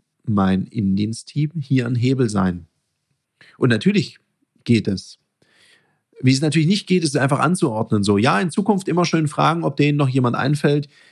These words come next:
der eben auch spannend sein kann für das Unternehmen.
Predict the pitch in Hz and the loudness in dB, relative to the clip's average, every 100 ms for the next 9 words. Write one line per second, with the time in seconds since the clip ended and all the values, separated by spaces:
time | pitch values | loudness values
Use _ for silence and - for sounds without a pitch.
0 | _ - - - 127 127 123 - - - | _ -18 -8 -2 0 0 -4 -10 -14 -14
1 | - - - 127 113 123 131 - 113 107 | -14 -4 0 2 2 0 -2 -4 -2 -2
2 | 98 98 95 101 95 104 95 104 101 95 | 0 0 0 -2 0 0 0 0 2 2
3 | 90 87 | -2 -6